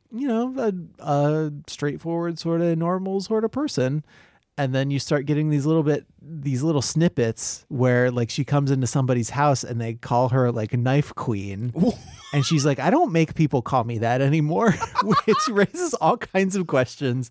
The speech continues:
Speaker 2: Oh my
Speaker 1: that I
Speaker 2: God.
Speaker 1: really, really love.
Speaker 2: No, that's interesting. Is, like, <sighs>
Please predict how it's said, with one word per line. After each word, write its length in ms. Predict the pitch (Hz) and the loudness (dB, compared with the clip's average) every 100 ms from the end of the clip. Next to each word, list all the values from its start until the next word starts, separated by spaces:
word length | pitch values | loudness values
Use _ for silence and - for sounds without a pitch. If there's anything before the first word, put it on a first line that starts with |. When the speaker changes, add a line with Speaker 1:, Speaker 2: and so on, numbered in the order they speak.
| - | -6
Speaker 2:
Oh 100 | 202 | 0
my 140 | 339 | 2
Speaker 1:
that 160 | 131 139 | 2 2
I 160 | 135 127 | 4 4
Speaker 2:
God. 60 | |
Speaker 1:
really, 240 | 139 143 139 | 2 2 2
really 280 | 127 120 117 | 2 2 2
love. 600 | 110 104 - - - _ _ _ _ _ _ _ | 0 -2 -4 -16 -20 _ _ _ _ _ _ _
Speaker 2:
No, 140 | 254 285 | -6 -2
that's 260 | 381 403 | -2 -4
interesting. 460 | 247 294 302 226 208 185 | -8 -8 -8 -8 -10 -10
Is, 180 | 170 | -8
like, 280 | 175 165 _ _ _ _ | -6 -6 _ _ _ _
<sighs> 40 | _ | _